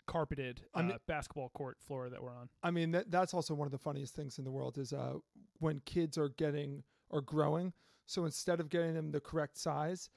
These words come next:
Speaker 1: You get a size above. You
Speaker 2: you
Speaker 1: got
Speaker 2: get
Speaker 1: it. You're gonna grow into it.
Speaker 2: you get a size above. You save yourselves a pair of shoes.
Speaker 1: And you sprain your ankle for about two months before you grow into the, the right size. You know
Speaker 2: We
Speaker 1: what I mean?
Speaker 2: we had a friend who's actually been on the podcast before. I'm gonna totally call him out, Connor,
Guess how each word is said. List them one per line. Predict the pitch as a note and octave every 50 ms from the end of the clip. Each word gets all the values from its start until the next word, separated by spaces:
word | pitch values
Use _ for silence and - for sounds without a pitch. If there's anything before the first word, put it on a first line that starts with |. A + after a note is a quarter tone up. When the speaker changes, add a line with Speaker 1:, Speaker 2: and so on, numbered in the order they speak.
| -
Speaker 1:
You | - D#3
get | D#3+ D3+
a | -
size | - F3 E3+
above. | D#3 D3+ C#3 F3 A3+ A#3+ G3
You | F3
Speaker 2:
you |
Speaker 1:
got | F3 D3+
Speaker 2:
get | D3+
Speaker 1:
it. | D#3
You're | D3+ D3
gonna | D3+ D3
grow | C#3+ D#3+ D3+ E3+
into | A3 A#3 - C3+
it. | - G3+
Speaker 2:
you | G3
get | A#3 A3
a |
size | - - C4 C4+ A#3 F#3+
above. | F3+ D#3+ G#3 G#3 G3+ F3+ G3 - - -
You | G#3 F#3
save | E3+ - - B3+ A#3+
yourselves | A3+ G#3+ G3+ G#3 F#3 - G#3+ F#3+ F3+ D3+
a | - D#3
pair | - - F3+ F3 D#3
of | C3+
shoes. | - - D3+ C3 B2 A#2 -
Speaker 1:
And | F#3 E3+
you | E3+
sprain | D3+ - - F#3+ F3
your | E3 D#3+ D#3+
ankle | D#3+ D3 D#3 D3
for | - D#3+
about | D3 D3 D3 C#3 C#3+ _ _ _ _ _ _ _ -
two | - F#3+ E3
months | D#3 D#3 D3 B2+ -
before | - - C3 - D3+ C#3+ C3+
you | B2+ B2+
grow | C#3 C3+ B2+ B2+
into | B2 A#2+ - C3+
the, | B2+ A#2+ A#2 A2+ _ _ _ -
the | - C3
right | B2+ A#2+ A#2+ A#2+ - -
size. | - - - B2+ A2 - - - -
You | -
know | F3+
Speaker 2:
We | A3+
Speaker 1:
what | C3
I | C3
mean? | C3 C#3+ C#3+ - -
Speaker 2:
we | F3+ G3+ A3+
had | G#3+
a | F#3+
friend | - - G#3+ G3+ F3+
who's | E3 D3
actually | F#3+ F3 - - E3
been | C#3 F#3 F3+
on | F3+ F3
the | E3 D3
podcast | - D#3 D#3 D3 - - D3+ C3+ -
before. | D#3+ D3 - - D#3 D3
I'm | C#3+ E3
gonna | F3+ D#3+
totally | C#3 - - F3 D#3 D3
call | C#3 - C#3+ D3 C#3+
him | C#3+
out, | C#3+ - D#3+ -
Connor, | - - G3+ A3+ A3+ F#3+ D3+ C#3+ C3